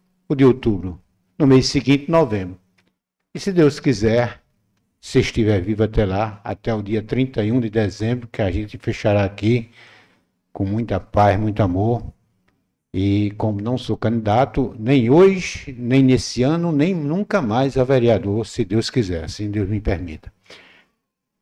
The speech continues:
É, mas eu levo daqui, com certeza,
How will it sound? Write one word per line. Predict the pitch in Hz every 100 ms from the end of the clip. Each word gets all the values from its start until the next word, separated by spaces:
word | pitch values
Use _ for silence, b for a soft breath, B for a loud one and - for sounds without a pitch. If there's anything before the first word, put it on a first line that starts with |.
| -
É, | 98 98 95 92 92 - _ _ _ _ _ _ _ _ _ _ _ _ _ _
mas | 110 143
eu | 160
levo | 147 143 139
daqui, | 127 127 139
com | 147 156
certeza, | 180 143 - 104 90